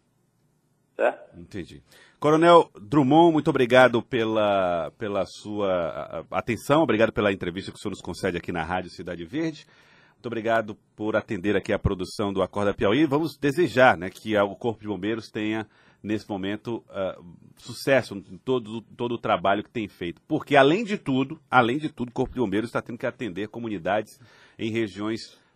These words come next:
Speaker 2: principalmente na região norte do estado. Havia um alerta, inclusive, pra região lá, pra cidade de Luzilândia, Coronel. Vocês continuam acompanhando a região centro-norte, norte do estado?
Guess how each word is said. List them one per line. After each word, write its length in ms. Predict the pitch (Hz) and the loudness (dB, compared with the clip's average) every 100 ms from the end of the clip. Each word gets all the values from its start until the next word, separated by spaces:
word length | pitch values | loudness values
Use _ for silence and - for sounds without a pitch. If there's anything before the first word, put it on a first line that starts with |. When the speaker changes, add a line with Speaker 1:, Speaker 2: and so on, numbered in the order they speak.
| _ _ | _ _
Speaker 2:
principalmente 440 | 180 170 147 147 | -4 -2 -6 -6
na 60 | 147 | -6
região 400 | 139 139 117 135 | -4 -4 -4 -6
norte 400 | 117 123 127 - | -2 0 0 -2
do 100 | 127 | -12
estado. 440 | 123 - 95 90 | -12 -6 -2 0
Havia 160 | 104 160 | 0 0
um 100 | 196 | 2
alerta, 540 | 143 175 190 151 - | 4 4 2 -2 -6
inclusive, 420 | 104 - 98 117 131 | -6 -6 -6 -8 -6
pra 160 | 147 | -2
região 380 | 143 143 127 135 | 0 0 -2 0
lá, 180 | 127 131 | 2 0
pra 120 | 127 | -2
cidade 260 | - 135 131 | -4 -6 -4
de 40 | |
Luzilândia, 760 | 135 139 147 123 123 110 92 - _ _ | -8 -8 -4 -2 -2 -4 -8 -10 _ _
Coronel. 360 | - 110 95 92 | -8 -6 -2 -4
Vocês 240 | 95 135 | -4 -8
continuam 520 | 147 160 143 160 185 151 | -4 -4 -2 2 4 4
acompanhando 680 | 117 123 110 107 135 120 85 _ _ - | 0 -4 -4 -4 -2 -4 -8 _ _ -2
a 240 | 104 104 | 2 2
região 320 | 95 90 104 | 2 -2 -6
centro-norte, 800 | 101 107 95 90 104 135 110 - | -6 -8 -10 -6 0 2 0 -4
norte 260 | 101 92 - | -6 -6 -8
do 60 | |
estado? 420 | 87 - 120 85 | -10 -4 -2 -4